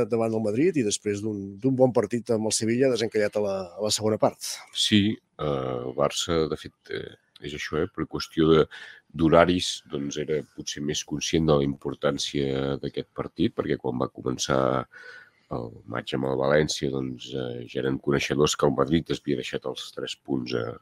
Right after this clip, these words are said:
Speaker 2: al camp del Mallorca i, per tant, era un partit important, un partit que va costar una mica de, de destravar. El Sevilla em va semblar com, com molt garrepa, no? Un equip molt garrepa, que, d'acord que,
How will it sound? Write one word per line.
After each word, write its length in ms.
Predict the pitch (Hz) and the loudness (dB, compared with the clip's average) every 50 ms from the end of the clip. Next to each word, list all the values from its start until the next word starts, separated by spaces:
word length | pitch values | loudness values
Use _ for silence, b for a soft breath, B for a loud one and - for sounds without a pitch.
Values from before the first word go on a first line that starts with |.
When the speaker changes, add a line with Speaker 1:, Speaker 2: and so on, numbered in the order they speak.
| _ _ B B B B B B B B B B B B B _ _ _ _ 65 | _ _ B B B B B B B B B B B B B _ _ _ _ -6
Speaker 2:
al 100 | 62 - - | -6 0 4
camp 160 | - 69 69 65 65 | 4 6 6 6 6
del 80 | 65 65 67 | 6 6 6
Mallorca 480 | 71 76 82 82 80 - - 80 90 120 170 - _ _ _ _ _ _ - | 8 8 8 6 6 2 2 2 2 2 -2 -8 _ _ _ _ _ _ -2
i, 80 | 71 69 67 65 - | 0 0 0 -2 -4
per 240 | _ - 64 60 - | _ -2 -2 0 0
tant, 160 | 65 67 71 | 0 2 4
era 160 | 78 80 82 | 4 4 4
un 80 | 78 - | 4 2
partit 320 | 78 71 - 80 71 85 | 0 2 2 -2 -2 0
important, 480 | 78 78 - - 69 71 80 85 87 82 | -4 -4 -4 -4 2 4 4 4 4 2
un 80 | 76 | 2
partit 240 | 80 82 90 76 71 | 2 0 0 0 0
que 80 | 78 71 | 0 2
va 140 | 76 76 - - | 2 0 0 -4
costar 320 | 80 - - - 90 82 80 | -6 -6 0 2 2 2 4
una 160 | 76 76 76 80 | 4 2 2 2
mica 260 | 80 - - 78 73 | 0 2 0 0 2
de, 160 | 69 73 69 69 69 B B B B B B B B B B _ - | 2 0 -2 -2 -4 B B B B B B B B B B _ 0
de 120 | 73 78 73 | 2 4 6
destravar. 540 | 73 73 - - - - 71 69 80 87 85 82 | 6 4 2 0 0 2 4 8 8 10 8 8
El 80 | 80 - | 4 2
Sevilla 340 | - - 64 69 73 80 80 | -2 0 0 2 4 4 2
em 80 | 78 76 | 4 2
va 80 | 78 - | 0 0
semblar 420 | - - 62 67 71 73 71 71 71 69 69 67 67 65 65 | 0 0 0 2 4 4 6 6 6 6 4 4 2 0 0
com, 160 | 69 65 65 64 64 64 62 60 60 58 58 58 58 55 _ _ _ _ _ _ _ _ - | -2 -2 0 -2 -2 -2 -4 -6 -8 -8 -10 -14 -18 -20 _ _ _ _ _ _ _ _ -12
com 180 | - 60 62 64 65 | -10 -8 -4 -2 0
molt 200 | 69 69 69 65 | 2 2 4 6
garrepa, 460 | 73 73 - - - 64 - - - - | 6 6 6 6 2 2 2 -4 -14 -6
no? 140 | 62 73 113 123 | -4 -2 -2 -2
Un 80 | 80 62 | -4 -8
equip 200 | - - - - _ _ _ _ _ _ - - | -12 -14 -16 -16 _ _ _ _ _ _ -10 -6
molt 180 | 65 65 64 64 | -6 -4 -2 -2
garrepa, 420 | 64 - 62 67 65 60 _ 80 78 71 | -4 -2 0 -2 -2 0 _ -2 0 0
que, 120 | 73 65 65 60 62 - | -2 -2 -2 -4 -4 -6
d'acord 320 | 65 - - 64 64 _ _ | -8 -6 -6 -8 -8 _ _
que, 160 | - 69 64 | -2 -2 -2